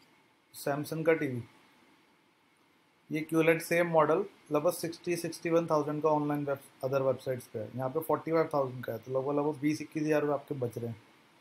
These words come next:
अगर अपने घर के लिए यूज़ करना चाह रहे हैं तो directly उसको बचाओ, बीस, इक्कीस हज़ार रुपये, और अगर किसी और को sale करना चाहते हो तो बीस,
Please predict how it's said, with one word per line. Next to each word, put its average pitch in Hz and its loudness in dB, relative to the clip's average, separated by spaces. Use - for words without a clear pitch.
अगर 131 0
अपने 151 -2
घर 135 2
के 165 -2
लिए 165 2
यूज़ 170 2
करना 165 0
चाह 156 4
रहे 165 2
हैं 170 -4
तो 165 -2
directly 135 0
उसको 143 -6
बचाओ, 139 0
बीस, 131 -8
इक्कीस - -6
हज़ार 135 2
रुपये, 127 -4
और 131 2
अगर 139 0
किसी 147 -4
और 160 6
को 175 -2
sale 156 -2
करना 165 2
चाहते 160 2
हो 170 -4
तो 175 -2
बीस, 160 -2